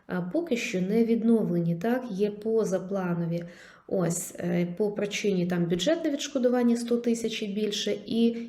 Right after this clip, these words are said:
якщо є реорганізація чи ліквідація. Ось, коли відновлять перевірки, про, про це більше скажу, як показники у фінзвітності можуть впливати на відбір підприємства до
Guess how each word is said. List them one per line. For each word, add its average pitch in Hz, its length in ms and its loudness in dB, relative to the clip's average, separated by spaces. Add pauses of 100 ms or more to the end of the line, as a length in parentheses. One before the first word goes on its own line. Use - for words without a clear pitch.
якщо 190 320 0
є 196 220 2
реорганізація 196 840 0
чи - 120 -4
ліквідація. 190 680 -2 (840)
Ось, 175 340 2
коли 226 320 4
відновлять 240 560 4
перевірки, 247 480 4
про, - 140 -4 (260)
про 220 100 -2
це 269 180 2
більше 233 340 2
скажу, 202 500 0
як - 480 -2
показники 214 600 -2
у 190 60 2
фінзвітності 202 760 -2
можуть 190 340 -2
впливати 220 500 0
на 208 160 0
відбір 202 440 -2
підприємства 214 680 -2
до 208 300 2